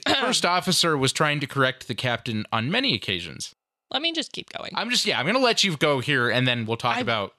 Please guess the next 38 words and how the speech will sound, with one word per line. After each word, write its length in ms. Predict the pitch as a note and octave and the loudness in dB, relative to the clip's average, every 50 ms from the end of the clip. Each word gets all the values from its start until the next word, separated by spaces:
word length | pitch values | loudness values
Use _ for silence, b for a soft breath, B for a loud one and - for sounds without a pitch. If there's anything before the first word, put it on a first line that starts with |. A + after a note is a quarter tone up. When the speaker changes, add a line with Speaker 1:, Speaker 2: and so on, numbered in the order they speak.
| _ - | _ -2
Speaker 2:
whatever 200 | B2 B2 B2 A#2 | 0 0 0 2
you 160 | A2+ A2 A#2 | 0 0 2
don't 220 | A2 A#2 G#2+ G2+ | 2 0 0 0
get. 260 | F#2 G2+ F#2+ F2+ - - - | -2 -2 -4 -4 -4 -6 -4
I'll 160 | G2+ A#2+ - | -2 -2 -2
Speaker 1:
I, 20 | A3 | 0
Speaker 2:
fill 160 | E3 D3 C3 A#2+ | 0 0 0 0
in 80 | A2 | 0
the 40 | G2 G2 | -2 -2
Speaker 1:
I 0 | |
Speaker 2:
gaps. 140 | A3+ A3 | -4 -2
Speaker 1:
really 240 | G3 G3 F#3+ F#3 F#3 | -2 -2 -2 -2 -4
don't 200 | E3 - - - - | -6 -8 -12 -12 -14
have 140 | C#3+ - | -16 -14
a 20 | G#2+ | -12
lot. 220 | G#2+ - - - - _ | -12 -12 -12 -12 -8 _
Speaker 2:
I 80 | - C3+ | -4 -4
know. 160 | A#2+ G2 - | -2 -2 -2
I'll 160 | - D3 F3 | -2 -2 0
fill 220 | - - B3+ A3+ G#3+ | 2 4 4 4 4
in 80 | G3 | 2
the 80 | E3 D3 | 0 0
gaps 320 | C3 C3 B2 A2+ - - | -2 -2 -4 -4 -6 -6
when 80 | C3 G#2+ | -6 -6
you're 100 | F#2+ F2+ | -6 -6
done. 220 | E2 D2+ - - - - | -8 -10 -12 -12 -8 -4
Speaker 1:
So 120 | - D#4+ | 0 0
the 80 | C#4 C#4 | 0 2
captain 360 | - D#4+ D#4 E4+ - G4+ E4+ | 2 2 0 0 0 -2 0
deviated 500 | B3 A3+ A3 G3 G#3 G3 F#3+ G3+ G3 - | 0 0 0 2 2 2 2 2 0 -2
from 140 | G#3+ G3+ G3+ | -4 -4 -2
the 100 | G3 F#3+ | -2 -2
approved 380 | F#3 F#3 - B3 A#3+ C4 A3 | -4 -4 -4 -6 -6 -4 -2
dispatch 420 | - G#3+ G#3 - - A3+ A3 A3+ - | 0 -2 0 0 0 0 0 0 0
release 300 | C4 A3+ F#3+ E3 F3+ - | 0 0 0 0 -2 -2
without 260 | G#3 - A3 A3+ - | -2 0 0 2 2
notifying 460 | - A3 G#3+ G3 F#3 G3+ F#3+ G#3 A#3 | 2 0 0 0 0 -2 -2 -2 0
dispatch. 440 | A3+ F#3+ - - E3 E3+ G3 - - | -2 -2 -2 0 0 0 -2 -2 -8